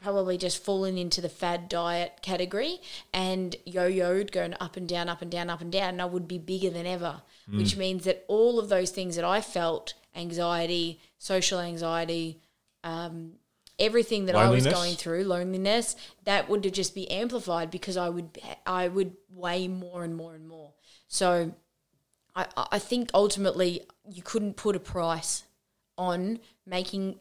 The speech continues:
Speaker 1: the changes, making the, the sacrifices,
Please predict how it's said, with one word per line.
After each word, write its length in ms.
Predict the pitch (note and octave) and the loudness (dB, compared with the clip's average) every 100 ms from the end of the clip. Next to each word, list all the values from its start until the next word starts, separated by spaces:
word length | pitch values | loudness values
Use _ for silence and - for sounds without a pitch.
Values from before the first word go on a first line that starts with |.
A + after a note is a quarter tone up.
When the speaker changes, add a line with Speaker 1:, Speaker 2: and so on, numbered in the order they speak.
| _ | _
Speaker 1:
the 100 | F#3+ | -2
changes, 640 | F#3 F#3+ F3+ F#3 F#3 F3+ - - | 0 0 0 2 2 2 -2 -12
making 640 | F3 F3 F3+ G3 F#3 F#3 F#3 - | -6 -2 -2 -2 -2 -4 -8 -4
the, 400 | F3+ F3 F3+ F3+ - _ - | -2 0 -4 -8 -20 _ -2
the 60 | |
sacrifices, 1080 | - F#3 F3+ F3+ F3 F3+ E3+ F#3 F3 E3+ | 2 2 0 -6 0 0 2 4 4 2